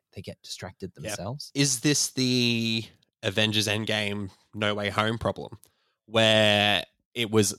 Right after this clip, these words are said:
Speaker 2: alleged that when they were editing together, say, No Way Home, that beats were left in the film for audience reactions, Daredevil's,
Speaker 1: Oh.
Speaker 2: Daredevil coming into it, when the three Spider-Men, or when, you know, Andrew Garfield rocks up, that,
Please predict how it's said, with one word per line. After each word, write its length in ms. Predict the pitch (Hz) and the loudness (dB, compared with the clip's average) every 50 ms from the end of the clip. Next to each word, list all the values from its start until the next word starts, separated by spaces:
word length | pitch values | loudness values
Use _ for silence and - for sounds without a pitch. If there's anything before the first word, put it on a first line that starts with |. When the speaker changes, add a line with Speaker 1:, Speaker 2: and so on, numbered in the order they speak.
| - - | -6 -2
Speaker 2:
alleged 680 | 117 107 101 101 110 101 95 92 107 120 - - - - - 104 | 0 0 2 4 4 4 4 2 2 0 0 -2 -2 -2 -2 0
that 280 | 107 104 98 95 98 - _ _ _ _ _ _ _ 117 | 2 2 2 2 0 -2 _ _ _ _ _ _ _ -4
when 460 | 110 107 107 101 101 101 101 101 - _ | 0 2 2 2 2 0 -2 -4 -6 _
they 120 | - 104 101 | -4 -4 -2
were 120 | 101 101 - | -2 -2 -2
editing 340 | 104 104 101 101 101 104 98 | 0 0 0 0 -2 -2 -4
together, 480 | - - 107 107 98 101 101 104 95 90 - _ - | -6 -6 -6 -6 -6 -6 -6 -6 -8 -10 -14 _ -8
say, 220 | - - 98 95 | -6 -4 -4 -4
No 180 | 101 104 104 98 | -2 -2 -2 -2
Way 140 | 92 92 98 | -2 -2 0
Home, 320 | 98 - 117 110 101 98 | 2 4 6 6 6 4
that 160 | 98 92 - - _ _ _ _ _ _ _ _ _ _ - | 2 -2 -4 -8 _ _ _ _ _ _ _ _ _ _ -2
beats 300 | 113 113 120 - - - | -2 -2 0 -2 -4 -6
were 100 | 104 98 | -6 -4
left 320 | 101 101 98 - - - | -4 -4 -4 -6 -8 -10
in 60 | 104 101 | -10 -10
the 80 | 101 | -12
film 300 | - - 104 104 101 95 - | -10 -8 -8 -8 -8 -10 -12
for 400 | - - 101 98 78 90 101 101 | -12 -10 -8 -8 -6 -4 -4 -4
audience 340 | 98 101 98 95 95 - - | -4 -4 -4 -6 -6 -6 -6
reactions, 580 | 95 98 98 107 - - - 92 90 92 - | -4 -2 -2 -2 -2 -4 -6 -6 -6 -8 -8
Daredevil's, 760 | - - 98 98 101 98 101 98 104 104 98 98 98 - - - - - | -6 -6 -6 -6 -4 -4 -4 -4 -2 -4 -4 -2 -4 -4 -4 -6 -10 -14
Speaker 1:
Oh. 520 | - 95 95 104 123 135 143 151 156 160 | -18 -16 -12 -10 -8 -6 -6 -6 -4 -2
Speaker 2:
Daredevil 380 | 156 127 107 107 107 104 104 104 | 0 2 4 4 4 4 4 2
coming 280 | - - 101 104 101 98 | 2 0 0 2 2 2
into 400 | 101 101 95 - - 107 104 104 | 2 2 2 0 0 2 2 4
it, 260 | 101 104 104 - 101 | 4 2 2 0 0
when 180 | 98 98 101 | 0 2 4
the 120 | 104 104 107 | 4 4 4
three 240 | - - 110 104 98 | 4 4 2 2 2
Spider-Men, 520 | - - - 104 95 98 101 98 101 98 | -2 -2 0 2 2 2 2 2 2 4
or 180 | 98 98 95 92 | 4 4 4 4
when, 140 | 95 98 95 | 2 0 0
you 120 | 95 95 | -2 -6
know, 180 | 92 101 104 95 - - - | -8 -8 -8 -8 -10 -8 -4
Andrew 240 | 95 101 95 101 95 | -4 -4 -2 -4 -4
Garfield 480 | - 98 95 95 - 107 101 95 92 | -2 -2 -2 -2 -2 -2 -4 -2 -4
rocks 260 | 98 95 92 - - 113 | -4 -6 -6 -4 -2 -2
up, 220 | 104 101 101 - - - - - - - _ _ _ | -2 -2 -2 -6 -10 -20 -20 -20 -20 -20 _ _ _
that, 180 | - 104 98 | -2 -2 -2